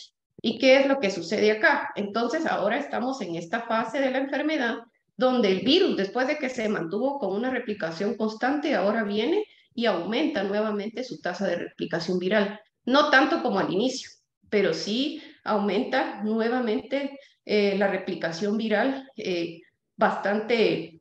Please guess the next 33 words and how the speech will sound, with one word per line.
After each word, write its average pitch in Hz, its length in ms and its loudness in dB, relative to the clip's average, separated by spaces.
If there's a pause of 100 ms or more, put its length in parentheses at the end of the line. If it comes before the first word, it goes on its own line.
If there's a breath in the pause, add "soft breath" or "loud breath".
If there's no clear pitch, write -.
(220)
elevada, 185 840 4
la, 196 240 -2
la 185 180 0
tasa 208 240 0
de 220 80 0
replicación 214 640 -4
muy 208 220 0
elevada, 214 560 0 (280 loud breath)
y 269 100 -4
por 247 180 0
lo 220 160 0
tanto 262 260 -2
acá 285 240 -2
los 294 180 0
C 220 140 -2
D 226 140 -4
cuatro 254 280 -2 (120)
prácticamente 220 720 -4
terminan 214 540 2
de 175 100 -4
disminuir. 202 800 2 (280 loud breath)
Por 226 180 -4
lo 214 100 0
general, 202 580 2
eh, 208 460 -6
puede 240 240 0
llegar 214 320 0
incluso 220 360 -4
hasta 202 240 -6
menos 208 360 2
de 165 80 -2
cincuenta 190 640 -2
células, - 720 -4